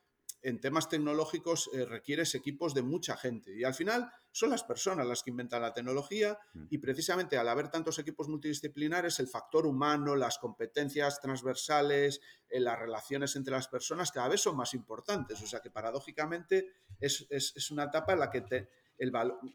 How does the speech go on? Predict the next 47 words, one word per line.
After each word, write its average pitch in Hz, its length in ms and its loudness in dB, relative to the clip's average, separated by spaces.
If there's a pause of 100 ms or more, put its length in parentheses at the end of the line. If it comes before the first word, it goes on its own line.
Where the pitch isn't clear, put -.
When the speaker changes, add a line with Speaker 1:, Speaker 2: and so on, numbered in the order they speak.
Speaker 1:
antes 165 300 0
a 165 60 4
lo 160 80 2
mejor 160 220 2
el 160 120 4
técnico 175 340 0
se - 140 0
le 143 60 4
veía 151 180 2
más 147 180 0
como 135 160 -2
una 135 160 -2
persona 123 380 -2
recluida, 135 720 0
que 120 100 -6
no 117 80 -8
se - 160 -8
comunicaba, 110 580 4
el 127 80 4
ra-, 143 200 -2
la 135 160 4
rata 156 260 4
de 160 60 8
laboratorio, 120 640 2
¿no? 113 120 -12 (320)
Eso 170 240 4
hoy 180 100 6
en 175 140 2
día, 202 400 8 (520)
mm, 165 640 0
no 180 140 4
funciona, 156 680 2
porque 127 500 2
precisamente 160 680 0
el 156 100 2
desarrollo 139 420 2
de 156 80 0
proyectos 151 380 -2
complejos 156 460 -2
requiere 151 340 0
un, 131 280 -2
una 131 140 0
multidisciplinaridad 131 1040 0
y 151 40 2
una 156 140 2
interacción 139 580 -2
con, 123 280 -6